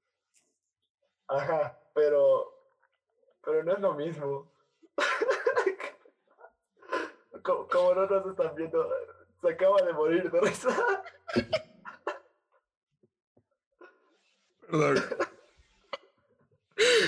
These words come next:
Speaker 2: Eh,
Speaker 1: ¿No te
Speaker 2: pero
Speaker 1: ha
Speaker 2: esa
Speaker 1: pasado eso?
Speaker 2: técnica te ayuda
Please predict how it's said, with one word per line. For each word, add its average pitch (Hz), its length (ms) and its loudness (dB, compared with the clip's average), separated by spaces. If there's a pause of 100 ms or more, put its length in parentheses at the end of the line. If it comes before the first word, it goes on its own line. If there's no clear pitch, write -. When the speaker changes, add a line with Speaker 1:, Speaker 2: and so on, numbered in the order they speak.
(600)
Speaker 2:
Eh, 156 440 2 (560)
Speaker 1:
¿No 185 100 0
te - 20 -4
Speaker 2:
pero 165 120 4
Speaker 1:
ha - 20 6
Speaker 2:
esa 190 140 2
Speaker 1:
pasado 165 280 4
eso? 156 160 4
Speaker 2:
técnica 117 400 2 (160)
te - 100 0
ayuda 127 720 2